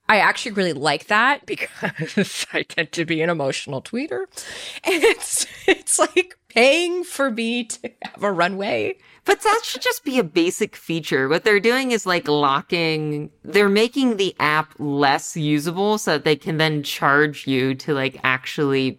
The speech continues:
Speaker 2: make the app worthwhile.
Speaker 1: Yeah, from a user experience perspective, I agree.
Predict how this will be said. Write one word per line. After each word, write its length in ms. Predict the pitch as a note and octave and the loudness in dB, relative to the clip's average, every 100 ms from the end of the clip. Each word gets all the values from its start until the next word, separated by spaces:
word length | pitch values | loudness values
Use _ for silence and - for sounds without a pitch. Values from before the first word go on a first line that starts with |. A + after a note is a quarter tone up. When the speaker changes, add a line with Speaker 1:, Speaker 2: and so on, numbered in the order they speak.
| _ | _
Speaker 2:
make 360 | - C#3+ C3 - | -4 0 0 -2
the 160 | D3+ - | -4 0
app 280 | B2+ B2+ | 0 0
worthwhile. 760 | C3+ F3 C3 C#3 C3 A#2+ C3+ - _ _ _ _ - | 0 -2 0 0 2 0 -4 -10 _ _ _ _ 0
Speaker 1:
Yeah, 200 | C4 C#3 | 2 2
from 280 | - C4+ C4 | 2 2 2
a 40 | |
user 360 | C4 B3+ G#3+ G#3 | 2 2 2 0
experience 580 | - - F#3+ E3+ E3 - | 0 0 2 2 2 -4
perspective, 600 | F3 - C3+ - D#3 B2 | -6 -6 -8 -6 -4 -2
I 80 | D#3 | -2
agree. 600 | D#3 - D#3 C#3 C3+ | -2 0 0 0 -4